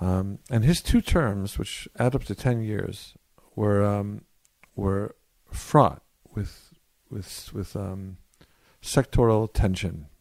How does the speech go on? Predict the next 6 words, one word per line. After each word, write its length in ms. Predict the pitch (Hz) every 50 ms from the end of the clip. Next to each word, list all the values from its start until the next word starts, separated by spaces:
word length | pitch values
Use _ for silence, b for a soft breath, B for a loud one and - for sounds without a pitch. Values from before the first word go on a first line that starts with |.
| _ _ _
between 320 | - - - - 95 104 -
Orthodox 520 | 110 120 117 - 110 107 101 95 - -
and 120 | - 104
non-Orthodox 800 | 101 101 107 107 98 101 101 98 95 104 104 104 98 - - -
and 320 | - - 104 101 101 95 - - -
Palestinians. 840 | - 92 90 90 - - - 101 98 98 - - - - - -